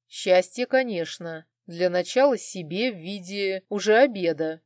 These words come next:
потом всему остальному миру", бодро пояснил чешуйчатый, быстро одеваясь. Только сейчас я, наконец, обратила внимание, что наряды мужчины отличались от привычных.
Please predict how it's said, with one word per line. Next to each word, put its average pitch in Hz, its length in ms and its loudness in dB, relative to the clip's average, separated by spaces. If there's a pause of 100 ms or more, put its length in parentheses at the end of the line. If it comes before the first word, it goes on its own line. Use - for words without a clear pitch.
потом 330 380 2
всему 202 340 -2
остальному 202 640 2
миру", 165 560 -6 (360)
бодро 208 360 4
пояснил 202 560 -8
чешуйчатый, 240 800 -6
быстро 226 420 -6
одеваясь. 220 880 -4 (240)
Только 185 300 -4
сейчас 196 560 -6
я, 185 80 -6
наконец, 170 480 -6
обратила 170 540 -6
внимание, 175 880 -8
что - 180 -8
наряды 175 400 0
мужчины 214 540 -10
отличались 190 800 -4
от 233 120 -10
привычных. 180 840 -12